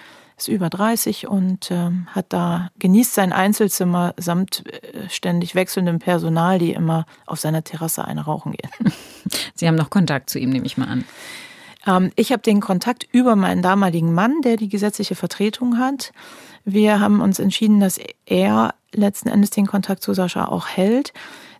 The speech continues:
Speaker 1: Denn bei mir war die Problematik, und das ist immer wieder auch so, wenn, ähm, auch mentale Beeinträchtigungen dabei sind,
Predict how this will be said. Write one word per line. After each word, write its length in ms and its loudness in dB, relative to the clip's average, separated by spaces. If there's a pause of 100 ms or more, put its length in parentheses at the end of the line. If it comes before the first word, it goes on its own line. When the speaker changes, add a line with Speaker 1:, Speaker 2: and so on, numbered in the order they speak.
Speaker 1:
Denn 280 6
bei 120 4
mir 280 8
war 120 2
die 100 2
Problematik, 800 0
und 100 4
das 140 -4
ist 180 -6
immer 220 4
wieder 380 0
auch 120 0
so, 300 0
wenn, 380 2 (240)
ähm, 320 0
auch 160 0
mentale 420 2
Beeinträchtigungen 720 0
dabei 360 0
sind, 260 2